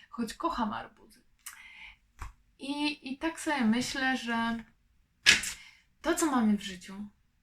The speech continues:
i co nam niesie los, jest tak niezwykłe i piękne zarazem.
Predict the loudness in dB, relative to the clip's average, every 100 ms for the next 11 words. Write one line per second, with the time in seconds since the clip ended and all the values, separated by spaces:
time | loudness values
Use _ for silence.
0 | _ _ _ _ _ -12 -4 0 0 0
1 | 0 2 2 2 -6 -12 -18 _ _ _
2 | _ _ -4 -2 -2 -8 -6 -4 -4 -4
3 | -10 -10 -8 -6 -8 -16 _ _ _ _
4 | _ 2 6 6 4 0 0 0 -2 -8
5 | -6 -6 -6 -6 -6 -6 -8